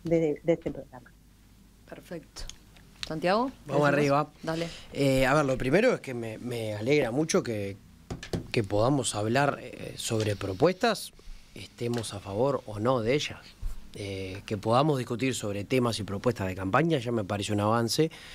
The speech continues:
Speaker 3: Eh, en vez de estar hablando de fulano le dijo, mengano le contestó, y perengano respondió y re-, y reaccionó.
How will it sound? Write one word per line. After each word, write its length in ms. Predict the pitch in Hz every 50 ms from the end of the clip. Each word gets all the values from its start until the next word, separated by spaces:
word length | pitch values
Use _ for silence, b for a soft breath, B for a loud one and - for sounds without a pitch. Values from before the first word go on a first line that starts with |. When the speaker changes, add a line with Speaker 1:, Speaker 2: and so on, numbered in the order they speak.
| B B B B B B B -
Speaker 3:
Eh, 180 | 107 113 110
en 140 | 107 104 104
vez 100 | 110 120
de 100 | 120 117 110
estar 260 | 101 - 120 113 113
hablando 340 | 113 110 117 123 127 127 120
de 60 | 107
fulano 400 | - 117 117 117 123 127 123 117
le 80 | 113
dijo, 240 | 117 120 117 - 123
mengano 300 | 110 110 110 113 113 113 110
le 60 | 104
contestó, 800 | 107 104 101 101 95 - 123 123 123 120 117 113 107 104 104 104
y 80 | 104 98
perengano 720 | 95 107 104 101 101 101 107 110 110 104 104 104 101 101
respondió 640 | 101 104 107 - 107 107 104 101 110 113 113 107 104
y 80 | 104 101
re-, 240 | 98 101 101 -
y 140 | 98 104 104 98
reaccionó. 560 | 107 110 110 107 - 143 160 208 190 -